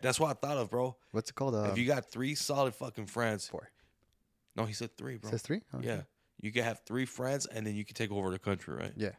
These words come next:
Speaker 1: Shout outs to Joey Diaz. But, um, it was perfect, bro. And you know what, dude? Like, sometimes when you host a big party, it feels like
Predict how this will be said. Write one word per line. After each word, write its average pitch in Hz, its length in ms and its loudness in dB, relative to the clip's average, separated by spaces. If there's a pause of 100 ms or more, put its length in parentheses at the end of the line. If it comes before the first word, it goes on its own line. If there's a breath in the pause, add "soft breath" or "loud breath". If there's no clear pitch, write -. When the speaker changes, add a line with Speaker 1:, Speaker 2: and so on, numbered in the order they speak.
(120)
Speaker 1:
Shout 110 340 -6
outs 107 180 -6
to 90 60 -8
Joey 95 340 -4
Diaz. 95 300 -6
But, 101 140 -2
um, 95 120 -6 (500 loud breath)
it - 140 2
was 117 180 0
perfect, 131 560 -4
bro. 120 140 4
And 127 180 -2
you 160 80 -2
know 165 80 -4
what, - 300 -6
dude? 175 220 -2
Like, 123 260 4 (760)
sometimes 143 380 -4
when 127 80 -4
you 151 120 0
host 143 280 4
a 123 40 -2
big 120 220 0
party, 135 460 0
it 120 160 -6
feels 147 240 -6
like 110 140 -2